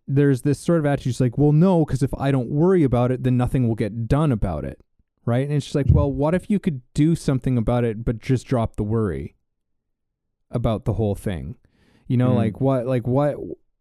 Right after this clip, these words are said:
Speaker 1: because, yes, there are things to tend to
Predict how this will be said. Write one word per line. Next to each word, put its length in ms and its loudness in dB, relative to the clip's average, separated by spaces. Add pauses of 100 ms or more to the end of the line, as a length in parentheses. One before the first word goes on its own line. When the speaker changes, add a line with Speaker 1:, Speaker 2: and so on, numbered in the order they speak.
(520)
Speaker 1:
because, 560 -2
yes, 360 -2
there 200 -2
are 200 0
things 420 -2
to 260 -4
tend 580 -2
to 400 -2